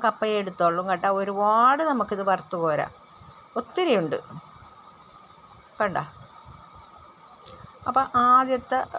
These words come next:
ഞാൻ കുറച്ച് ഇട്ട് കൊടുത്തത് മൊരിഞ്ഞിട്ടുണ്ട്, നല്ലപോലെ മൊരിഞ്ഞിട്ടുണ്ട്. ഞാനിനി ഇത് കോരിക്കഴിഞ്ഞിട്ട്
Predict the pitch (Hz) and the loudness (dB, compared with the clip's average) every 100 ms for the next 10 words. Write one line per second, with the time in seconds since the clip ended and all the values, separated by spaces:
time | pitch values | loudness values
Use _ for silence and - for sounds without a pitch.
0 | - 208 196 202 185 180 220 180 180 185 | -6 -4 -4 0 0 0 -4 -2 2 2
1 | 175 175 180 208 175 160 165 170 - 143 | 2 0 -2 0 -2 -2 -6 -8 -8 -8
2 | 147 202 277 170 160 175 185 190 214 240 | -4 -4 -2 -4 -2 -2 -2 -2 -2 -2
3 | 202 156 156 160 165 170 190 208 170 185 | -4 -4 -8 -10 -10 -10 -8 -4 -4 -4
4 | 185 190 269 - - - - - 254 285 | -6 -6 -6 -10 -20 -20 -20 -14 -10 -4
5 | 214 180 180 196 175 170 202 | 0 0 -2 -4 -6 -6 -6